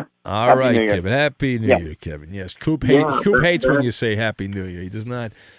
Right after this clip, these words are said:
Speaker 1: Coop's not. This is his least favorite holiday, the New Year holiday. Coop hates it.
Speaker 2: Okay.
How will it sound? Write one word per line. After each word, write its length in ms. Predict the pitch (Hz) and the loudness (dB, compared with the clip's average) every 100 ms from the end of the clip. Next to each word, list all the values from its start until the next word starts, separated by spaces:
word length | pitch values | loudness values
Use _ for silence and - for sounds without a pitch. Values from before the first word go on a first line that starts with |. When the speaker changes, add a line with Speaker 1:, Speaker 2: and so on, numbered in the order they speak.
| - | -8
Speaker 1:
Coop's 320 | - 214 - | -4 -4 -2
not. 200 | 170 147 - - - | -2 -2 -6 -10 -4
This 140 | 220 | -2
is 120 | 254 | -2
his 180 | 185 139 | -2 0
least 300 | 160 214 - | 0 -2 -2
favorite 260 | 190 156 143 | -2 0 0
holiday, 400 | 143 127 110 101 | 0 0 -2 -4
the 80 | 104 | -6
New 180 | 120 | -4
Year 180 | 123 110 | -4 -4
holiday. 420 | 101 95 87 85 | -4 -6 -6 -10
Coop 180 | - 139 - | -6 -6 -2
hates 180 | 131 | 4
it. 80 | 131 | 6
Speaker 2:
Okay. 580 | 135 127 - 107 85 | 6 4 2 0 0